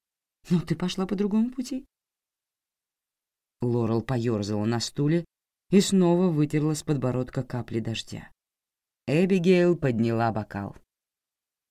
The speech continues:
«Ты влезаешь в самые темные умы, наполненные настоящим злом.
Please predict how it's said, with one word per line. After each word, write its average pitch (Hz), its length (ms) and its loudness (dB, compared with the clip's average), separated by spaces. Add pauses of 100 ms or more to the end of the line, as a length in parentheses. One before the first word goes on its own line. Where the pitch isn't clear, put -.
(920)
«Ты 269 240 8
влезаешь 208 720 8
в - 60 -10
самые 175 580 6
темные 160 680 4
умы, 131 540 2 (680)
наполненные 160 720 6
настоящим 139 880 -2
злом. 107 420 -4